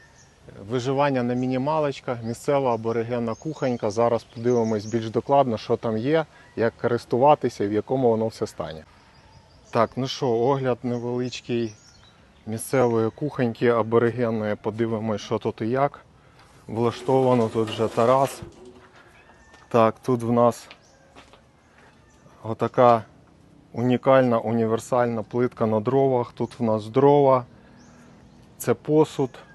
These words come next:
це теж дрова, тут посуд, миєчка є, водичка є.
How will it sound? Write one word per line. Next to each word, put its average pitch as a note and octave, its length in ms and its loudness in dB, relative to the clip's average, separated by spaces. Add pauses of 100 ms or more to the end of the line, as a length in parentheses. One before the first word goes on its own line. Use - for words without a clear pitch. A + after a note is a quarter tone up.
(720)
це - 180 -8
теж A#2+ 340 -2
дрова, C3+ 600 0 (1080)
тут - 300 -6
посуд, D3 500 2 (600)
миєчка B2 600 4
є, A2+ 360 2 (1500)
водичка A#2 540 2
є. C#3+ 360 0